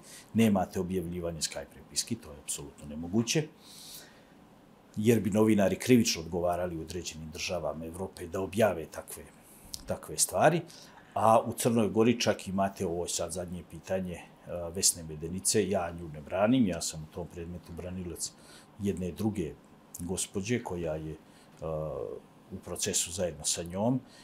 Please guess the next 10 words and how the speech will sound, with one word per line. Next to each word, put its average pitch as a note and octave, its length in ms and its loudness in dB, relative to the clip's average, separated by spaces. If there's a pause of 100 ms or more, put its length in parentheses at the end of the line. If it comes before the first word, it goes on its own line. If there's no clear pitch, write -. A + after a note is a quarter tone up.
(160)
i G#2 100 2
sasvim G2+ 400 4
sam - 160 -2
siguran, G#2 440 4
dakle E2+ 320 -2
ovdje F2 300 -2
sad E2 320 -4
javno A2+ 320 8
govorim, A#2+ 560 4
e, A#2 60 0